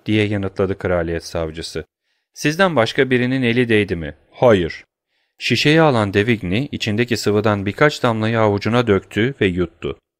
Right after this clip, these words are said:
"Tamam," dedi. "Valentine'ın yanına çıkalım.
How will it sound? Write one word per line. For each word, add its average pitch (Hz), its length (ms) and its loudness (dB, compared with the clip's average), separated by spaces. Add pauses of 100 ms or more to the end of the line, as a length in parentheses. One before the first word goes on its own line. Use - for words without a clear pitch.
(720)
"Tamam," 147 360 2 (380)
dedi. 78 300 -8 (360)
"Valentine'ın 143 640 2
yanına 117 340 0
çıkalım. 80 440 -6